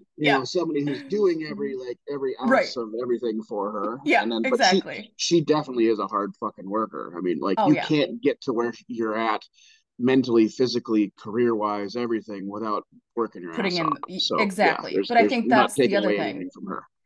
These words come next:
Speaker 2: Yeah, no, and I think that's the other thing is people see these celebrities or these influencers. It's like, there, there's so much more behind the scenes that you need to focus on first before you can
Speaker 1: Yeah.
Speaker 2: get to the, where they are now.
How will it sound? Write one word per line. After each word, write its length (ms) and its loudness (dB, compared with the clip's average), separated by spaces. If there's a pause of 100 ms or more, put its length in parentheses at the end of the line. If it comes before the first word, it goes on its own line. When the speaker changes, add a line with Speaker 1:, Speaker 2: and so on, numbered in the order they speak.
(160)
Speaker 2:
Yeah, 320 2
no, 160 6
and 120 6
I 80 2
think 120 0
that's 220 2
the 80 -2
other 180 0
thing 160 -6
is 100 -6
people 260 -4
see 400 -2
these 340 -4
celebrities 800 0
or 80 -4
these 180 -6
influencers. 720 -2
It's 140 -8
like, 240 0 (360)
there, 160 0
there's 240 -2
so 220 2
much 240 0
more 280 -2
behind 360 -4
the 40 -16
scenes 500 -6
that 240 -2
you 100 -4
need 200 -6
to 80 -12
focus 380 -4
on 400 -2
first 540 -6
before 320 -4
you 140 -4
can 140 0
Speaker 1:
Yeah. 40 -2
Speaker 2:
get 200 -4
to 100 -6
the, 100 -2
where 260 -4
they 180 0
are 180 2
now. 460 -2